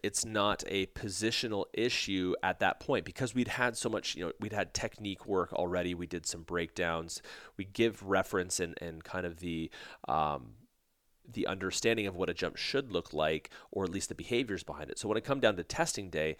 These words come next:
these athletes kinda have some stuff figured out. We've played around with some things on the side. So it's like, it's just ready to test.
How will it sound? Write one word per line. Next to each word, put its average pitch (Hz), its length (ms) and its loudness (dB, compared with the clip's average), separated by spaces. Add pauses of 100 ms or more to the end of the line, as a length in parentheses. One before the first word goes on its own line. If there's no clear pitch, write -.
(160)
these 95 120 -6
athletes 104 340 2
kinda 101 300 -6
have 92 400 0 (180)
some - 200 -10
stuff 92 200 0
figured 90 300 -4
out. 87 140 2
We've 80 160 -8
played 90 180 0
around 85 220 2
with 80 80 -8
some - 160 -12
things 82 240 -10
on 78 60 -12
the 71 60 -8
side. 65 320 -2
So - 120 -6
it's - 120 -6
like, 69 140 -6
it's - 140 -8
just - 200 -4
ready 80 180 0
to - 120 -10
test. - 460 -4